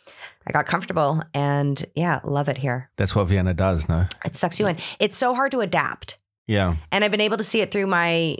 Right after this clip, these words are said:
Speaker 1: New Yorker husband's eyes
Speaker 2: Mm-hmm.
Speaker 1: because, like, the first couple of years, he's like,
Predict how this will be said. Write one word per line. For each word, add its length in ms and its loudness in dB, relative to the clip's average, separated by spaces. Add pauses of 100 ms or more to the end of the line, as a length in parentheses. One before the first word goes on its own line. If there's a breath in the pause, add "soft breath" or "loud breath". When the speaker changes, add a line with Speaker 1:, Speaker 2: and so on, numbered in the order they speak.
(280)
Speaker 1:
New 320 0
Yorker 420 0
husband's 540 0
eyes 580 -2
Speaker 2:
Mm-hmm. 220 2
Speaker 1:
because, 200 2
like, 140 -2
the 80 0
first 260 2
couple 220 0
of 80 4
years, 340 2
he's 160 -2
like, 240 -2